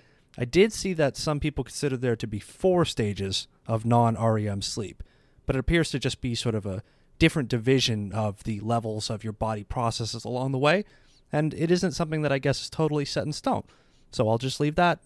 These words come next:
there as it is. Take it for what you will, I guess. So lastly, there's R E M sleep.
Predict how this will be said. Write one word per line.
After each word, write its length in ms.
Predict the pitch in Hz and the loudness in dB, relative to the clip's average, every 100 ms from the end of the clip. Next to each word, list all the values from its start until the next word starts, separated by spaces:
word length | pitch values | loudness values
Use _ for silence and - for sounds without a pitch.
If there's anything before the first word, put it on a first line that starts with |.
| - | 0
there 280 | 180 165 156 - - | 2 2 0 -8 0
as 180 | 151 127 | 0 2
it 80 | |
is. 240 | 101 - - - _ _ _ _ | -2 -6 -10 -14 _ _ _ _
Take 220 | - 139 | -4 -2
it 140 | 127 - | -2 -4
for 180 | - 131 | -4 -2
what 220 | 107 107 | 0 -2
you 100 | - | -4
will, 180 | 98 76 | -8 -10
I 100 | 64 | -14
guess. 320 | - - - - _ _ _ _ _ _ | -16 -14 -14 -16 _ _ _ _ _ _
So 140 | - 135 | 0 6
lastly, 360 | 175 - 165 | 8 8 4
there's 180 | 143 123 | 4 2
R 240 | 123 123 | 4 4
E 100 | 110 | 4
M 160 | 101 95 | 0 -2
sleep. 300 | - - - | -6 -8 -14